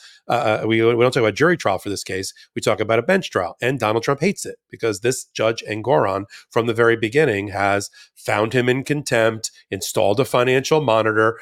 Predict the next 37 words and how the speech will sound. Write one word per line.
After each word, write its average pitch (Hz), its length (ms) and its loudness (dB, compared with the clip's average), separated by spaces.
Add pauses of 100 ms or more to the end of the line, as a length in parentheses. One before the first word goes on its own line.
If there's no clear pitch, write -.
(160)
found 107 420 0
his, 131 280 -2
his 120 180 -4
motion 131 380 0
practice 127 400 0
to - 100 -12
be 147 140 -4
frivolous. 107 580 -2 (400)
Alina 117 260 2
Habba 135 280 2
has 107 140 0
attacked 127 680 -4
Engor-, 135 380 -2
Engoron 127 520 2 (120)
in 170 200 2
the 185 60 6
courtroom, 170 580 2 (120)
outside 170 520 2
the 170 80 -4
courtroom. 170 560 -2 (320)
I 131 100 2
mean, 135 260 2
mercilessly, 110 920 -2 (240)
they've 131 180 2
wanted 139 280 2
to 127 60 -2
get 117 140 0
away 120 240 2
from 113 180 -10
this 95 160 -12
guy. 101 280 -14 (180)
But 117 180 -2
two, 214 240 -2
but 139 160 0
two, 190 220 -4 (240)
two 180 140 -4
points. 147 420 -4